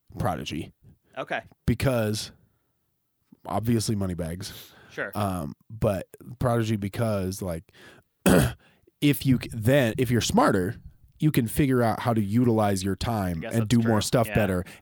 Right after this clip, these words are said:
Speaker 1: and you have some financial help
Speaker 2: Damn it,
Speaker 1: that's
Speaker 2: that's
Speaker 1: going to
Speaker 2: really good
Speaker 1: help
Speaker 2: point. You're
Speaker 1: you
Speaker 2: basically Iron Man.
Speaker 1: do those kind of things.
Speaker 2: Shit.
Speaker 1: Right.
Speaker 2: Damn it. I was gonna say, I think I, I think I'll stick with it.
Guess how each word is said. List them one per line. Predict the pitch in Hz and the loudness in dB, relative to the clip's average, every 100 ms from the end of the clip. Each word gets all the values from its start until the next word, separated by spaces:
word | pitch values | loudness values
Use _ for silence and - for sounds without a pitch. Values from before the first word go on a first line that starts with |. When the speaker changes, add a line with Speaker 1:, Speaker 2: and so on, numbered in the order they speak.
| - | -2
Speaker 1:
and | 147 165 139 | 2 2 2
you | 131 | 2
have | 131 123 117 - | 2 2 -2 -8
some | - 123 104 | -4 -2 0
financial | - 113 127 131 123 104 | 0 0 2 0 -2 0
help | 156 143 104 - - | 2 2 0 -4 -8
Speaker 2:
Damn | 113 104 | -6 -4
it, | |
Speaker 1:
that's | 117 | -2
Speaker 2:
that's | - | 0
Speaker 1:
going | 123 110 | 0 0
to | 117 | 0
Speaker 2:
really | 107 | 2
good | |
Speaker 1:
help | 120 117 | 2 2
Speaker 2:
point. | 117 | 2
You're | 110 101 | 2 2
Speaker 1:
you | |
Speaker 2:
basically | 95 92 | -2 -6
Iron | 95 92 92 | -8 -8 -8
Man. | 90 | -2
Speaker 1:
do | 123 123 | 2 2
those | 101 92 | 2 -2
kind | - 92 78 | -2 -4 -6
of | |
things. | - 85 60 - - | -8 -12 -12 -12 -12
Speaker 2:
Shit. | - 139 107 | -6 -4 -4
Speaker 1:
Right. | 151 131 - - - _ | 0 -2 -2 -8 -16 _
Speaker 2:
Damn | 151 139 | -4 -2
it. | 139 | -2
I | 147 | -2
was | 170 | -2
gonna | 165 147 | -4 -6
say, | 147 110 | -6 -4
I | 127 | -4
think | 175 | -4
I, | 180 160 | -4 -4
I | 143 | -4
think | 175 175 | -4 -4
I'll | 170 | -4
stick | - 139 117 | -4 -10 -8
with | 104 | -10
it. | 92 87 | -10 -12